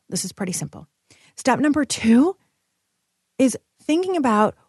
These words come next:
what are all the things that are in your way. And you don't have to really think about it because you already probably think about it all the time. So let's just get all the kind of blocks and all the things that are in your head on the table. Yep, grab a piece of paper, or if you're driving,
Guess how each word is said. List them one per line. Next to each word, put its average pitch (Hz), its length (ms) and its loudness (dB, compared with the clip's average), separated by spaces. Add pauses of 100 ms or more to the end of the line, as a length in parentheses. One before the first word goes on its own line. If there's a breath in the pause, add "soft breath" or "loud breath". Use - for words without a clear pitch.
what 233 220 4
are 359 60 8
all 330 120 8
the 339 80 4
things 330 220 -2
that 320 80 2
are 320 80 4
in 311 100 0
your 311 100 2
way. 370 140 6
And 202 120 2
you 240 60 4
don't 302 80 6
have 320 100 4
to 254 100 4
really 262 200 6
think 277 180 0
about 180 200 2
it 214 40 -4
because 220 240 2 (360)
you 247 760 2
already 226 340 4
probably 220 360 2
think 220 200 0
about 190 180 0
it - 100 -6 (100)
all 196 280 0
the 175 100 -8
time. 233 320 -2 (1000)
So - 220 0 (120)
let's 254 340 2
just 453 200 2
get 247 180 4
all 254 220 6
the 240 80 -2
kind 196 220 -2
of 165 100 -4
blocks 170 560 2
and 202 100 -4 (100)
all 202 140 2
the 226 100 -2
things 196 280 -4
that 190 80 0
are 185 60 2
in 175 180 2
your 175 100 2
head 165 380 2
on 170 220 2
the 170 60 -2
table. 180 300 -4
Yep, 214 240 0
grab 202 280 2
a 339 60 -2
piece - 220 -2
of 320 80 -6
paper, 175 380 0
or 190 140 2
if 185 100 0
you're 202 100 0
driving, 180 560 2